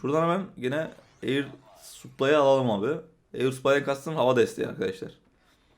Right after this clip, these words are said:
Yani yoksa drop muru bilmiyor. Her zamanki Call of Duty mekaniğinde yani kestirip yaktığınız zaman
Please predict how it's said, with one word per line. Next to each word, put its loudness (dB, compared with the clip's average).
Yani -6
yoksa -2
drop 2
muru 0
bilmiyor. -2
Her 8
zamanki 2
Call 2
of 4
Duty -12
mekaniğinde -2
yani 2
kestirip 2
yaktığınız 6
zaman 6